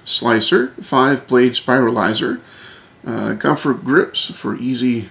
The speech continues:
turning and sliding. Convenient blade storage, sturdy non-slip suction base. Join the Melthy movement. Download our app today or visit our website at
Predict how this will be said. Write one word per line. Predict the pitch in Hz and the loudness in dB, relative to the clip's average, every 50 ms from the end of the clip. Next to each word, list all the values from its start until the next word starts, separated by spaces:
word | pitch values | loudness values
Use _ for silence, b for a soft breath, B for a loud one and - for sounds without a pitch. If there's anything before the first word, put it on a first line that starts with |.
| - | -14
turning | - - 139 135 139 156 175 190 185 - | -8 -2 0 0 2 2 0 0 0 -2
and | 117 113 110 | -2 -2 -2
sliding. | - - - 135 160 156 117 123 165 226 240 - - - _ _ _ b b b b b b b b b b | -4 -4 -2 0 2 2 2 2 0 -2 -6 -10 -14 -20 _ _ _ b b b b b b b b b b
Convenient | - - - 110 127 139 151 156 135 - - | -4 -4 0 2 2 2 2 2 0 -2 0
blade | 120 135 135 143 139 123 | 2 4 4 4 2 0
storage, | - - - 123 156 - - - - - - - - - - - | -2 0 2 2 2 2 2 -2 -4 -10 -14 -14 -18 -20 -20 -14
sturdy | - - - - - 151 160 131 131 143 135 | -10 -10 -6 0 0 2 2 2 0 -2 -2
non-slip | 120 123 - 113 127 139 135 - - - 143 127 - | -4 -4 -2 0 0 0 -2 -2 2 2 2 2 2
suction | - - 151 143 - - - 131 127 127 | 0 -2 -2 -2 -2 0 2 2 4 6
base. | 165 175 151 123 151 190 214 - - - - - B B B B B B B B B B B B B - 131 | 6 6 6 6 4 2 0 -6 -10 -12 -16 -20 B B B B B B B B B B B B B -12 -8
Join | 123 113 135 185 247 285 277 233 | 0 2 4 4 4 4 2 4
the | 202 190 160 | 4 6 6
Melthy | 143 143 160 196 254 254 - - 165 135 | 6 6 4 4 2 2 2 4 4 6
movement. | 139 196 262 285 247 202 160 139 160 196 190 170 - | 6 4 2 0 0 2 4 6 6 6 4 2 0
Download | - 123 143 175 175 160 185 160 | 2 2 2 2 2 2 4 4
our | 143 123 | 4 4
app | 113 127 170 - - | 4 4 2 -2 -4
today | 127 120 113 185 - 285 - | -4 -2 0 0 0 0 0
or | 117 107 131 117 | 0 0 2 0
visit | 110 110 127 131 165 170 - - | 0 0 -2 0 0 0 0 0
our | - 131 139 | 0 -2 0
website | 127 135 180 196 - - - 117 - - - - - | 0 0 -2 -2 -4 -4 -4 -2 -2 -2 -4 -6 -6
at | - 127 - - - | -8 -6 -6 -8 -10